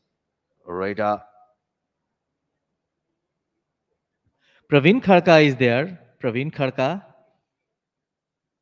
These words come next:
Speaker 1: প্রবীণ খারকা প্রথমবারের মতো রেইড করছেন তিনি লেফট সাইড, খুব দ্রুত রাইট সাইডটা রোটেট করে রেইডটা করছেন, বাক লাইনটা ক্রস করেছেন। বোনাস লাইন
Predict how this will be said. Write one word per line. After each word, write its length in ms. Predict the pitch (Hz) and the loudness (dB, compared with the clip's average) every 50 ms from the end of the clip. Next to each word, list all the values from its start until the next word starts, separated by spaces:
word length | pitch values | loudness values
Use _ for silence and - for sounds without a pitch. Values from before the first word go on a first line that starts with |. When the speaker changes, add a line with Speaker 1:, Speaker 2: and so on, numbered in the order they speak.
| _ _ _ | _ _ _
Speaker 1:
প্রবীণ 260 | 101 92 85 95 95 | -14 -14 -14 -16 -16
খারকা 460 | - 113 101 95 - 110 104 101 92 - _ _ _ _ _ _ _ _ _ _ _ _ _ _ _ _ _ _ _ _ | -14 -14 -14 -10 -8 -6 -6 -6 -8 -12 _ _ _ _ _ _ _ _ _ _ _ _ _ _ _ _ _ _ _ _
প্রথমবারের 400 | - 208 202 226 208 175 170 170 | -10 -4 -4 -2 -2 -2 -2 -2
মতো 160 | 160 156 151 143 | -4 -6 -6 -4
রেইড 180 | 147 147 143 | -6 -6 -6
করছেন 260 | - 147 - 147 139 | -8 -8 -10 -10 -10
তিনি 240 | 123 143 127 127 120 - _ _ _ _ 113 | -10 -10 -10 -12 -12 -14 _ _ _ _ -14
লেফট 180 | 117 123 - | -12 -12 -10
সাইড, 300 | - - 123 117 120 110 - - _ | -8 -6 -6 -6 -8 -10 -14 -18 _
খুব 100 | - 113 104 | -18 -16 -12
দ্রুত 220 | 127 139 131 135 | -10 -10 -6 -4
রাইট 500 | 135 127 117 - - 117 117 127 147 135 | -4 -4 -6 -6 -10 -8 -6 -6 -6 -8
সাইডটা 440 | - - 143 135 - - 139 120 113 - - _ _ _ _ _ _ _ _ | -8 -8 -8 -8 -6 -4 -4 -4 -4 -6 -12 _ _ _ _ _ _ _ _
রোটেট 420 | 101 104 123 131 - - 143 - - | -8 -6 -6 -4 -4 -6 -8 -6 -6
করে 280 | 143 135 127 120 104 - _ _ _ _ _ _ _ _ _ - 92 | -6 -4 -4 -6 -8 -12 _ _ _ _ _ _ _ _ _ -12 -10
রেইডটা 260 | 101 113 117 - 131 | -10 -10 -6 -8 -8
করছেন, 440 | 120 - 123 117 - 127 117 110 113 110 - _ - 95 | -6 -6 -8 -8 -8 -10 -10 -10 -12 -18 -20 _ -12 -6
বাক 220 | 113 110 107 - | -6 -6 -6 -6
লাইনটা 220 | 123 131 131 139 135 | -8 -8 -8 -10 -10
ক্রস 260 | - 135 117 117 - | -8 -8 -8 -8 -8
করেছেন। 420 | - 123 120 117 - 120 107 101 98 - _ _ _ _ _ 90 | -8 -8 -8 -8 -8 -10 -10 -10 -14 -20 _ _ _ _ _ -10
বোনাস 320 | 90 117 120 127 120 - | -8 -6 -6 -6 -6 -6
লাইন 120 | 131 127 | -8 -8